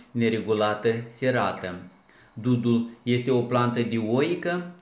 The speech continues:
de aceea pentru cinci-șase exemplare de femele se plantează un mascul. Există și posibilitatea de a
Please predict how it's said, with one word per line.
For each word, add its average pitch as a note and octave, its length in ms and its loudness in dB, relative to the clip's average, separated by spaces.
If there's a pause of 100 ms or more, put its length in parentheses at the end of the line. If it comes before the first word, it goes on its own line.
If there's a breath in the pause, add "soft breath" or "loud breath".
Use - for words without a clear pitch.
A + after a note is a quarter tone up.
(320)
de A#2+ 100 2
aceea E3 500 -2
pentru A#2 260 0
cinci-șase C#3 760 -6
exemplare G#2+ 680 0
de G#2 60 -2
femele A#2+ 640 -2 (180 loud breath)
se - 160 -4
plantează B2+ 600 0
un B2+ 160 4
mascul. B2 600 0 (200 loud breath)
Există B2 520 -2
și B2+ 200 -4
posibilitatea A#2+ 880 2
de A2+ 120 2
a G#2+ 320 2